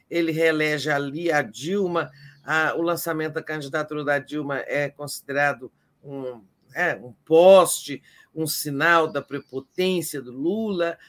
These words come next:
a Dilma se reelege. Eu sei que aí nós chegamos a dois mil e doze, quando teve o julgamento da ação penal quatrocentos e setenta. É, esse julgamento também,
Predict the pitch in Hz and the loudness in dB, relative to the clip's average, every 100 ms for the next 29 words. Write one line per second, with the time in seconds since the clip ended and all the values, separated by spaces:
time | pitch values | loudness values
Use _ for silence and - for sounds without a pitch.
0 | - - 170 160 196 175 170 - 156 156 | -20 -4 -2 -2 -4 -4 -6 -6 -2 -2
1 | 160 185 190 190 220 185 170 170 165 _ | 0 0 -2 -6 -8 -2 0 0 -2 _
2 | _ _ 165 180 - 175 156 160 160 156 | _ _ -2 0 0 -4 -2 2 2 0
3 | 147 - - _ _ _ _ _ _ - | -4 -8 -12 _ _ _ _ _ _ -4
4 | 156 139 165 151 147 156 143 110 170 185 | -2 0 0 0 -4 -4 -4 -2 2 2
5 | 165 127 - 160 151 143 156 147 135 123 | 2 -4 -4 -2 -2 -4 -4 -4 -6 -8
6 | 143 147 139 143 175 202 214 143 151 139 | -4 0 0 0 -2 -2 -6 -2 2 2
7 | - 156 147 147 139 131 135 131 127 123 | -2 -6 -6 -4 -4 -2 -2 -2 -4 -4
8 | - 123 117 135 - - 170 165 151 165 | -8 -10 -8 -10 -10 -4 -2 -2 -2 -4
9 | 156 _ _ - _ _ _ _ - 147 | -6 _ _ -20 _ _ _ _ -4 0
10 | 147 135 - 165 160 156 131 156 151 147 | 2 0 0 0 0 -4 -6 -4 -2 -2
11 | 151 147 147 127 147 135 135 151 143 | -2 -6 -8 -6 -4 -4 -4 -4 -6